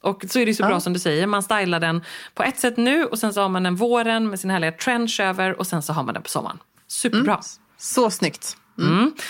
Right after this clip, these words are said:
Speaker 1: Du, vi har också en, eh, annan fråga från vår, eh, Säker stil Facebook här. Och det är Lisa som är på jakt efter en smokingkavaj.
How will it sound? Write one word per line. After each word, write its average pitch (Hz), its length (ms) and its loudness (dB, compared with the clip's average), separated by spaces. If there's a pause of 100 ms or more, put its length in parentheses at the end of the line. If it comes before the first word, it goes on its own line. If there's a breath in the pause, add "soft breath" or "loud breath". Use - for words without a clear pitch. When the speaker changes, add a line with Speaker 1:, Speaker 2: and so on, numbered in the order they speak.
(200 loud breath)
Speaker 1:
Du, 247 160 2
vi 262 120 2
har 285 120 4
också 277 380 -2
en, 214 360 0
eh, 196 220 2
annan 233 300 0
fråga 180 300 0
från 160 440 0
vår, 151 540 0
eh, 147 160 -2
Säker 160 320 -4
stil 165 400 0
Facebook - 680 -2
här. 151 140 2
Och 180 120 0
det 190 60 2
är 202 60 2
Lisa 185 480 2
som 185 120 -4
är 180 40 -2
på 180 100 -2
jakt 165 260 0
efter 147 180 -2
en 143 60 0
smokingkavaj. 170 1200 0